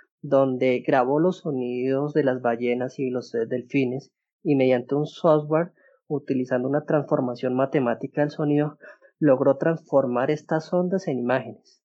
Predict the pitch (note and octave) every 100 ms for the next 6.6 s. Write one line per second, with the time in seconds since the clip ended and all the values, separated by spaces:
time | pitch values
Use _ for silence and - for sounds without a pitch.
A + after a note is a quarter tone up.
0 | _ F#3 D#3+ C#3+ C#3+ B2+ C3+ B2 - C3
1 | F3 - - - - D3 C3+ C#3 D3 D3+
2 | D#3 D#3+ D#3+ D#3 D3+ D3 D3+ E3+ D3 A#2+
3 | C3 B2+ D3 - C3 A#2 A#2 B2+ C#3+ -
4 | C#3+ C#3 B2+ C3 B2 C3+ D3 E3 F3 F3+
5 | F3 G3 F3 C3+ B2 A2+ G#2+ A#2+ C3+ C#3
6 | - C#3+ E3 C#3 - _